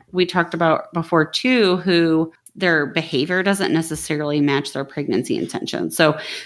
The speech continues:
the, uh, the, you know, classic example is women who maybe are in, you know, having unprotected sex, but then they say to you as a clinician, like, "I don't wanna get pregnant. That would be really bad." So you're kind of thinking, like,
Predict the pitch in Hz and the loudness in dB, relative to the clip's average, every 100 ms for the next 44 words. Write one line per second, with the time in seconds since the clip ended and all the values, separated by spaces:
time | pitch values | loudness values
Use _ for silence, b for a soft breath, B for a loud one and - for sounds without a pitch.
0 | - 160 139 - - - - 104 - - | -6 -2 0 -2 -4 -4 0 -2 -2 -6
1 | 196 165 139 175 151 160 156 151 151 143 | 0 0 0 0 0 0 0 -2 -2 -4
2 | 143 147 147 147 120 135 - 160 156 151 | -4 0 2 2 2 -2 -2 2 4 4
3 | 147 143 147 151 143 143 135 135 113 147 | 4 4 4 2 2 2 2 0 0 0
4 | - - - 147 143 - - _ 175 165 | -4 -8 0 4 4 2 -6 _ 2 2
5 | 139 147 139 - 135 143 147 - 143 143 | 2 2 0 0 -2 -4 -10 -6 -4 0
6 | 277 - 185 165 160 156 147 151 - B | 0 0 -2 0 2 2 2 -2 -4 B
7 | B - - 185 170 170 170 170 - 156 | B -10 -2 2 4 4 2 0 -2 2
8 | 160 156 156 147 147 233 240 233 226 202 | 4 4 2 0 -2 0 2 2 2 2
9 | 151 - 156 160 156 156 147 151 - - | 0 0 0 2 2 0 0 -2 -6 -6
10 | 151 151 135 135 117 139 139 139 139 127 | -4 0 0 0 -2 -2 -2 -2 -4 -4
11 | 135 185 160 - 170 B - 185 170 180 | 0 0 0 -2 -6 B -4 0 2 4
12 | 170 165 151 156 147 147 127 | 2 2 -2 -2 -4 -2 -4